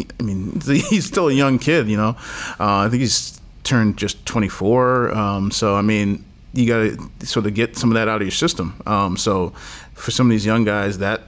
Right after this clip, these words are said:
is gonna be part of the process at the end of the season. Um, and I think for the Royals, it's also gotta be a, you know, again, evaluating what you got, seeing where, okay, going into the offseason,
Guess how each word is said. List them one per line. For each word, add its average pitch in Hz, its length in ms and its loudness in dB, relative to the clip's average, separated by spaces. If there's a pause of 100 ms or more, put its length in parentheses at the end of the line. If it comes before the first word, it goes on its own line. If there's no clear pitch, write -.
(240)
is 104 180 -2
gonna 107 160 0
be 98 100 -4
part 104 200 -2
of 92 60 -2
the 95 60 -8
process 98 420 -4
at 98 100 -6
the 92 40 -2
end 92 100 -2
of 87 60 -2
the 90 60 -4
season. 92 520 -4
Um, 87 320 -4
and 98 80 -6
I 98 80 -4
think 139 200 -2
for 131 100 -6
the 117 80 0
Royals, 120 380 2
it's 107 160 -4
also 117 220 0
gotta 110 220 2
be 107 180 2
a, 98 240 0 (480)
you 98 120 -6
know, 95 260 -6 (100)
again, 104 360 0
evaluating 113 640 2
what 110 180 0
you 107 60 0
got, 107 280 0 (260)
seeing 113 520 2
where, 104 520 0
okay, 104 300 0
going 104 240 0
into 104 140 -4
the 110 60 0
offseason, 101 640 -2